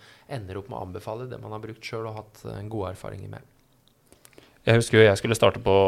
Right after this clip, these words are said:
Speaker 2: folkehøyskole, og fikk en, eh, utstyrsliste. Jeg skulle gå en linje som drev med hundekjøring, og fikk en utstyrsliste med tykk dunjakke, skalljakke, sånne ting, og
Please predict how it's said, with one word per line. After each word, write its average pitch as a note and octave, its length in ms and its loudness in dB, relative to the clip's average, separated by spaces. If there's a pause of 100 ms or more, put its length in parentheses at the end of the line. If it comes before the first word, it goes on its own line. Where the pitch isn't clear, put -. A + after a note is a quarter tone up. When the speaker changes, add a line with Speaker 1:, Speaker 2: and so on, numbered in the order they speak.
(140)
Speaker 2:
folkehøyskole, G#2+ 760 -2 (100)
og B2 180 -4
fikk - 300 -6
en, G#2 320 -2
eh, G#2 300 0 (640)
utstyrsliste. G2 680 -2
Jeg C#3 60 -2
skulle A#2+ 240 -8
gå G#2+ 120 0
en G#2+ 260 -4
linje F#2 260 -4
som G2+ 160 -6
drev G2+ 140 -4
med G#2+ 100 -2
hundekjøring, A2+ 440 0 (1160)
og A#2+ 140 -2
fikk A#2 240 -4
en A2 80 0
utstyrsliste G2 640 -4
med F#2 1160 0 (100)
tykk D3 240 -2
dunjakke, A#2+ 640 2 (520)
skalljakke, G2+ 1120 0 (600)
sånne G2+ 300 -2
ting, C3+ 200 -2
og A#2+ 460 -2